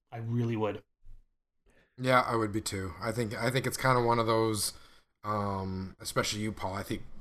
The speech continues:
Speaker 2: guaranteed you'll like it. Guaranteed. I mean, it's definitely been hyped up, but it's just so enjoyable. And the characters, um, it's just such a well-told story. The characters are great.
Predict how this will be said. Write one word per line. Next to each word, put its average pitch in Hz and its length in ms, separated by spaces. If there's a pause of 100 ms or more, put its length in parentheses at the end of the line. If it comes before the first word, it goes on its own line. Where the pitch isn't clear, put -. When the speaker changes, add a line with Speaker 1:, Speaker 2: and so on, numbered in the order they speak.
Speaker 2:
guaranteed 117 500
you'll 110 120
like 98 240
it. 98 120 (240)
Guaranteed. 92 500 (460)
I 131 60
mean, 156 160
it's - 140
definitely 165 300
been 127 160
hyped 120 300
up, 117 360
but 107 320 (120)
it's - 360 (120)
just 151 240
so 123 200
enjoyable. 104 720 (400)
And 104 260
the 98 60
characters, 113 760
um, 92 600 (340)
it's 123 160
just 160 120
such 139 160
a 127 60
well-told 113 500
story. 104 440 (280)
The - 60
characters 123 540
are 113 60
great. 107 400